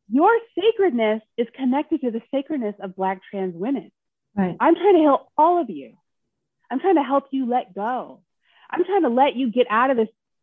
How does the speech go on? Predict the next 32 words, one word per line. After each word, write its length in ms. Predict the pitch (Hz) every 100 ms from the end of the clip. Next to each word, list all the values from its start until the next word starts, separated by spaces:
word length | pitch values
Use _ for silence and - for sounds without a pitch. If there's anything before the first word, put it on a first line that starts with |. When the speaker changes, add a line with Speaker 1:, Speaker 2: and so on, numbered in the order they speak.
| _ _
Speaker 1:
binary 600 | 220 240 277 262 226 214 175
gender 720 | 208 247 240 165 156 156 160 _
way 200 | 190 202
of 80 | 190 -
thinking 340 | 311 294 214
that's 180 | 202 190 -
actually 460 | 240 415 - 277 233
just 180 | 220 208
harming 520 | 226 311 392 330 220
you." 280 | 170 151 -
<laughs> 120 | - _ _ -
Speaker 2:
Mm-hmm, 540 | 202 190 196 196 -
mm-hmm, 420 | 175 175 190 -
mm-hmm. 640 | 175 170 170 180 - _ 185
Right. 320 | 165 160 160 _ _ - 330
Speaker 1:
To 40 | 370
those 180 | 381 330 _
white 180 | 349 440
women 560 | 233 214 202 190 185 196 _ _ _ _ _ -
who 140 | 233
are 340 | 226 220 208 - _ _ 311
so 140 | 359
convinced 440 | 359 320 330 339
that 80 | 247
it's 120 | 214 _ _
patriarchy 840 | 240 339 - 285 196 175 180 175 -
and 160 | 185
not 220 | 202 233 240
any 220 | 285 370 370
sort 120 | 302
of 100 | 262
white 200 | 233 220